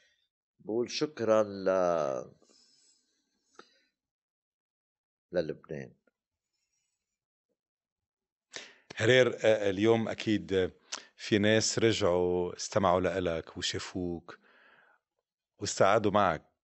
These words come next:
Speaker 2: سنوات حلوة غابرة، وفي جيل جديد ما كان بيعرفك، تعرف عليك اليوم.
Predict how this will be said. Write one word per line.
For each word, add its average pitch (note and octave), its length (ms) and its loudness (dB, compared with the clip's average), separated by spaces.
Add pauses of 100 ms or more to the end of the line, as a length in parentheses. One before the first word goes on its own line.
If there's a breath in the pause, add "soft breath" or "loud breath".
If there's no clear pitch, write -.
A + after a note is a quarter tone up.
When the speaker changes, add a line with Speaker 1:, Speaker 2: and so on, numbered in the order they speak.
(120)
Speaker 2:
سنوات F2+ 600 -4
حلوة D#2+ 420 -8
غابرة، E2 460 -4 (760 soft breath)
وفي A2 220 -4
جيل G#2 260 0
جديد G#2 400 -4 (640)
ما G2+ 80 -2
كان G#2 180 -6
بيعرفك، E2 520 -8
تعرف F2 340 -10
عليك E2 300 -10
اليوم. D#2+ 320 -10